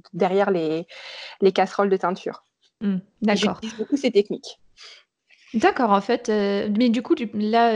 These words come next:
Speaker 2: euh, qu'est-ce qui, ce qui t'a amené, en fait, vers la teinture ? C'est le fait vraiment d'avoir arrêté la peinture ou c'est quelque chose que tu as vu et t'as dit, et tu t'es dit, euh, «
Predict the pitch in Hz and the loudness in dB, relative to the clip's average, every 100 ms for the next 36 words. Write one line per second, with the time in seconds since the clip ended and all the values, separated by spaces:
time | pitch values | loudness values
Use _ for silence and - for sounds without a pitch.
0 | 202 208 349 330 - 240 226 226 - 226 | 0 -2 -2 -4 -4 -2 0 -2 -4 0
1 | 233 226 254 226 220 202 196 196 190 202 | 2 4 4 2 0 -2 0 0 -2 -4
2 | - 262 - 185 226 214 208 214 214 180 | -6 -6 -4 -2 -2 0 0 0 0 0
3 | 190 - 208 208 208 233 220 196 196 208 | 0 0 0 0 -2 -2 -2 -2 -4 -6
4 | 302 330 - 220 202 190 202 226 226 214 | -6 -6 -4 -4 -2 -2 0 0 -2 -4
5 | - 190 220 240 196 185 233 - - - | -2 0 0 -2 -2 -4 -6 -8 -20 -20
6 | _ - 196 - 202 180 226 220 | _ -8 -6 -2 -2 0 2 2